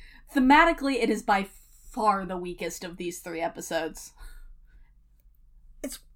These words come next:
Speaker 2: it's very interesting to analyze, but it's, it's nothing of an episode.
Speaker 1: Yeah, yeah, no, the class factors are interesting, they just don't go anywhere, because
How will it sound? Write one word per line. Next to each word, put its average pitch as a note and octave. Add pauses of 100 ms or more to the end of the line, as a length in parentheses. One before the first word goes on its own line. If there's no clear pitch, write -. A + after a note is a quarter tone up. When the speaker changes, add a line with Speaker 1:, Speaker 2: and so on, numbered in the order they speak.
Speaker 2:
it's C#4
very F#4+
interesting D4+
to -
analyze, G#3+
but -
it's, -
it's G#3+
nothing D#3+
of -
an D#3+
episode. -
Speaker 1:
Yeah, A#3
yeah, A#3+
no, B3+
the A#3+
class E4
factors C#4+
are F#3+
interesting, B3
they A#3
just G#3+
don't G3 (480)
go A3
anywhere, F3
because F3+